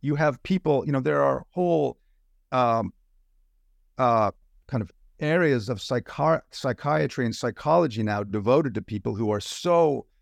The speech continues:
overwhelmed and, and terrified by the implications of climate change that they are, you know, become, you know, barely functional. It's incapacitating. And anybody, frankly, who's paying attention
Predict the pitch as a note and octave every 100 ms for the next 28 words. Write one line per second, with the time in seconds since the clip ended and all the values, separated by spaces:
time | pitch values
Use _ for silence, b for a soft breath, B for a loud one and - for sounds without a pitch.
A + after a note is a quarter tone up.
0 | _ - C#3 B2 A2+ A#2 A#2 A2+ A2 G#2
1 | A2+ G#2+ - B2+ B2+ A2+ G2+ G2 G2 F#2+
2 | G2 F#2+ A2+ A2 - A#2 A2+ G2 F#2+ A#2
3 | A#2 A2+ - G#2+ G2 G2 F#2+ G2 G#2 G2+
4 | G2 G2 - - C#3 A2 F#2+ G2+ - G#2
5 | G2+ F#2+ _ _ _ _ _ _ - A#2+
6 | G#2+ A#2 A2 A#2 - D#3 G3 G2 F2+ F#2
7 | - - D#3+ A#2+ - A#2+ B2+ G#2+ G#2+ F#2
8 | G2 - D3+ F3+ C#3+ B2 A#2 B2+ A#2 G#2+
9 | A2 A2 G2+ - - B2 G#2 F#2+ F#3 G#3
10 | - G#2